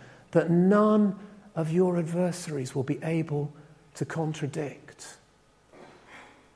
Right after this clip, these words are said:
That's borne out in what happened with Peter as he was given a message for these Gentiles in Caesarea,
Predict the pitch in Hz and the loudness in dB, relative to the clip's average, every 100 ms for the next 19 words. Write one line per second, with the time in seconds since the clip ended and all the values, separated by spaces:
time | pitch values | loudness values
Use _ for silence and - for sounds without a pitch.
0 | - - 160 - 180 170 160 160 - 139 | -14 -10 -10 -4 -2 -2 -4 -8 -6 -4
1 | 147 151 143 151 131 131 - 165 156 - | -4 -6 -6 -4 -4 -4 -8 -8 -6 -8
2 | 127 104 - _ _ _ - 135 156 160 | -12 -14 -20 _ _ _ -6 -4 0 2
3 | 143 - 180 190 208 190 165 - - 120 | 2 4 4 6 2 2 0 -4 -8 -12
4 | - - - _ _ _ _ _ _ _ | -12 -18 -18 _ _ _ _ _ _ _
5 | _ _ _ _ _ _ _ _ _ _ | _ _ _ _ _ _ _ _ _ _
6 | _ _ _ _ _ _ _ 160 151 143 | _ _ _ _ _ _ _ -6 -2 -4
7 | - - 170 175 - 139 117 107 - - | -4 -4 -2 -2 -6 -8 -10 -14 -14 -8
8 | 131 - 151 143 147 139 139 123 | -8 -6 -6 -4 -2 -2 -4 -6